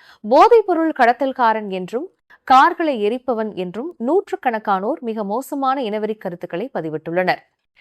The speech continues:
இந்த வெறுப்பு பிரச்சாரத்தை கண்டு அதிர்ச்சியடைந்த அந்த பத்திரிகை நிறுவனம் உடனடியாக தனது சமூக வலைதள பக்கத்தில் கருத்து பதிவிடும் பகுதியை, அதாவது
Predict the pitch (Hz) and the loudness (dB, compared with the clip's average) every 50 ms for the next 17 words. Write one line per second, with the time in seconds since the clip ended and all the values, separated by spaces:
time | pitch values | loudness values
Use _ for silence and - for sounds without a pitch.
0 | _ _ - 302 311 302 320 269 302 339 415 415 - 440 440 381 359 359 339 330 | _ _ -6 -2 2 2 4 4 4 0 0 0 -2 -2 -2 -2 -4 0 2 2
1 | 320 320 311 311 311 294 294 285 269 269 262 302 294 - 208 220 294 302 - - | 4 4 2 0 -2 -4 -2 -2 -4 -2 -2 -2 0 0 0 0 -2 -4 -6 -6
2 | 302 262 233 226 220 220 247 294 - - 240 247 240 247 - 254 240 - 320 339 | -4 -2 -2 -2 -4 -2 -2 -2 -2 -2 -2 -2 -2 -4 -4 -6 -6 -4 -4 -4
3 | 302 311 269 208 185 180 202 220 214 175 220 277 - _ _ _ _ _ _ - | -4 -4 -6 -6 -6 -6 -4 -4 -4 -4 -6 -8 -12 _ _ _ _ _ _ -4
4 | 240 285 294 415 440 440 415 381 339 320 294 302 302 381 370 - 285 269 233 254 | -2 -2 0 0 0 0 0 2 4 4 4 4 2 -2 -2 0 0 2 2 0
5 | 254 - - 240 247 302 349 339 349 302 254 240 233 233 233 233 226 220 214 214 | 0 0 -2 -2 -2 -2 -4 -2 -2 -2 -2 -2 -2 -2 -2 -2 -2 -2 -2 -4
6 | 190 - 202 196 - 226 285 349 349 - - 269 294 381 381 - 415 403 - 320 | -6 -6 -6 -6 -4 -4 -6 -6 -6 0 2 2 2 2 0 -6 -6 -2 -2 -2
7 | 294 294 277 285 277 269 247 240 208 208 220 196 180 180 208 277 294 - - 190 | -2 -2 -4 -4 -4 -4 -4 -4 -4 -4 -4 -4 -2 -2 -4 -4 -4 -4 -2 0
8 | 190 208 202 196 214 208 | 2 2 2 2 0 -4